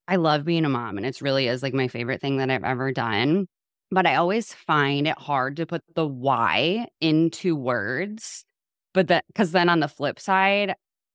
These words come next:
I'm like, all I have to do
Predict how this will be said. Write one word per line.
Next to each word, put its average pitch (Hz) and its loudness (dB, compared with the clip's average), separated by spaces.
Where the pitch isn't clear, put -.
I'm 156 -2
like, 139 -2
all 160 4
I 160 0
have 160 -2
to 160 -4
do 139 -2